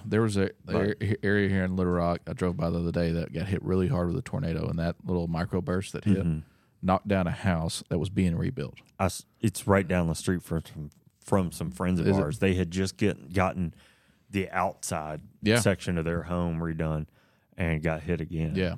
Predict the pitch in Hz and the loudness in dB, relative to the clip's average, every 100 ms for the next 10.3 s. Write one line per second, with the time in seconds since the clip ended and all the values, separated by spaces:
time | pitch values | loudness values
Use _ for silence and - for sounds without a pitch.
0 | - 92 80 80 78 78 - 90 85 95 | -6 -2 0 0 -4 -8 -6 0 0 2
1 | 110 90 82 85 82 80 80 80 76 76 | 2 2 2 2 0 -2 0 0 -2 -6
2 | 73 - 82 78 76 76 90 - 87 85 | -10 -8 -4 -2 -4 -6 -10 -2 2 4
3 | 78 87 87 85 82 92 87 85 95 80 | 2 0 0 -2 -4 -6 -6 -2 -2 -2
4 | 73 _ 87 90 87 - 78 78 - - | -6 _ 0 4 4 2 -4 -6 -8 -20
5 | _ _ _ _ - _ _ - 92 78 | _ _ _ _ -20 _ _ 2 4 2
6 | - - - - 156 156 117 156 208 - | -4 -20 -20 2 4 6 4 4 2 2
7 | 160 117 131 107 110 95 104 95 95 92 | 2 4 4 6 4 4 2 6 6 6
8 | 85 80 104 156 233 - 143 - 117 101 | 4 2 0 2 -2 4 4 6 4 6
9 | 95 98 90 85 - 90 90 87 87 - | 6 4 2 -2 2 2 2 2 2 2
10 | 87 - | 0 -2